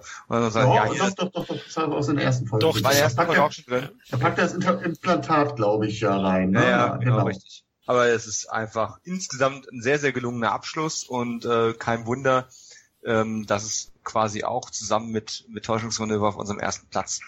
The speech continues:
Speaker 1: gelandet ist. Ähm,
Speaker 2: So gesehen eigentlich auch der verdient, also eigentlich der moralische Sieger, oder? Dadurch, dass alle neun gegeben haben, wir
Speaker 1: Ja.
Speaker 2: haben das bei I B I ja
Speaker 1: Stimmt.
Speaker 2: quasi kleine, kleine Schwankungen gehabt.
Speaker 3: Das stimmt,
Speaker 1: Du
Speaker 3: ja.
Speaker 1: hast recht, du hast recht. Eigentlich sollten wir es zum,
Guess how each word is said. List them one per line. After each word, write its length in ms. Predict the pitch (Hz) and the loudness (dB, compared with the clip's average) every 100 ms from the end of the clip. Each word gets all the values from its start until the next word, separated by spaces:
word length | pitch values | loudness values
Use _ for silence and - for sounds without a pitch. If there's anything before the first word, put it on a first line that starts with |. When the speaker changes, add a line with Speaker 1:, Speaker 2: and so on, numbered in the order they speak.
| - - - | -18 -20 -4
Speaker 1:
gelandet 460 | 107 101 135 156 | 0 2 2 2
ist. 380 | 185 202 - - _ - | 2 2 0 -10 _ 2
Ähm, 260 | 127 131 | 4 6
Speaker 2:
So 60 | 127 | 4
gesehen 260 | 196 226 185 | 4 4 4
eigentlich 260 | 220 214 | 4 2
auch 100 | 202 | 2
der 140 | 214 208 | 0 0
verdient, 360 | 190 214 220 | 0 0 0
also 220 | 160 - | 2 2
eigentlich 420 | - - 233 233 190 | 4 2 2 0 0
der 160 | 196 | 2
moralische 540 | 185 170 160 175 - 139 | 2 2 2 2 0 2
Sieger, 380 | 120 123 113 104 | 4 4 4 4
oder? 220 | 143 185 | 4 6
Dadurch, 280 | 131 143 143 | 6 4 2
dass 120 | 127 | 2
alle 320 | - 151 156 | 4 4 4
neun 300 | 143 143 147 | 6 6 6
gegeben 400 | 135 127 139 139 | 4 4 4 4
haben, 500 | 139 135 139 127 - - - | 4 4 4 0 -6 -14 -4
wir 100 | 123 | 2
Speaker 1:
Ja. 80 | 127 | 6
Speaker 2:
haben 180 | 120 107 | 6 4
das 100 | 123 | 4
bei 60 | 151 | 4
I 100 | 143 | 2
B 100 | 147 | 0
I 200 | 147 147 | 2 4
ja 140 | 139 | 4
Speaker 1:
Stimmt. 180 | 127 151 | 4 4
Speaker 2:
quasi 240 | 143 135 | 4 2
kleine, 320 | 123 143 147 143 | 2 4 4 4
kleine 240 | 139 135 | 2 2
Schwankungen 440 | 123 117 120 107 | 4 2 2 0
gehabt. 220 | 95 95 147 | 0 0 0
Speaker 3:
Das 80 | |
stimmt, 340 | - - 113 104 | -2 -4 -8 2
Speaker 1:
Du 60 | |
Speaker 3:
ja. 60 | 156 | 2
Speaker 1:
hast 160 | 131 117 | 2 0
recht, 320 | 101 - - _ | -4 -6 -18 _
du 100 | 147 | -2
hast 160 | 127 - | 0 0
recht. 220 | 104 - | -8 -2
Eigentlich 300 | 139 160 143 | 0 0 0
sollten 200 | 139 135 | -2 0
wir 80 | 131 | -2
es 140 | 123 | -4
zum, 300 | - 120 117 | -6 -6 -6